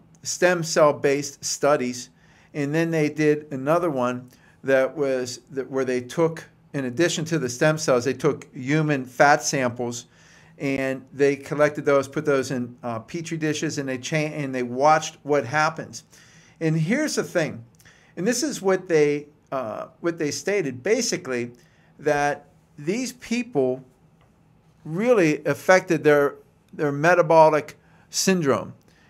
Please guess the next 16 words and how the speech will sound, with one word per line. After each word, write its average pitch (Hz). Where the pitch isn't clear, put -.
And 160
I -
wanna 247
go 214
through, 170
by 196
the 202
way, 147
you 156
know, 143
we 175
do 185
this 165
every 151
week, 139
uh, 120